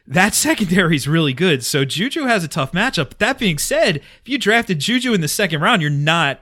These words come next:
you're not fading him this week. There's just no reason to do that. So I typically, if they're stars, I'm gonna roll with them in weeks one and two,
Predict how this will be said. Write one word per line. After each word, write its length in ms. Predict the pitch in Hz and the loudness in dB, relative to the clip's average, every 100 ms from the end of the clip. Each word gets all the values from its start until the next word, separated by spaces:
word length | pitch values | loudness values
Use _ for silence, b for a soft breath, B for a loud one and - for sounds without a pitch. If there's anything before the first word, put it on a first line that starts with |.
| - | -6
you're 160 | 156 | -2
not 220 | 160 131 - | 0 -2 -4
fading 340 | 123 175 214 | 0 2 2
him 160 | 139 110 | 0 -4
this 220 | 95 - | -8 -8
week. 240 | 107 110 | -10 -6
There's 200 | 143 131 | -4 -4
just 160 | 160 - | -4 -2
no 160 | 160 | 0
reason 360 | 143 135 135 120 | 2 0 -2 -4
to 40 | |
do 300 | 104 131 135 | -8 -4 -2
that. 300 | 127 110 113 B B B - | -2 -4 -6 B B B -4
So 140 | 165 | 0
I 100 | 156 | 0
typically, 640 | - 226 220 240 185 160 | 0 -2 -2 -4 0 0
if 100 | 135 | 0
they're 180 | 160 202 | 0 0
stars, 720 | - - 185 160 135 123 120 b b b b | 0 0 2 4 4 2 -2 b b b b
I'm 160 | 147 170 | 0 2
gonna 140 | 185 | 2
roll 360 | 147 139 147 143 | 2 2 2 2
with 140 | 135 | -2
them 160 | 131 123 | -2 -6
in 140 | 120 | -4
weeks 260 | 123 123 - | -4 -4 -4
one 180 | 127 120 | -4 -4
and 120 | 110 | -4
two, 420 | - 127 113 | -4 -4 -4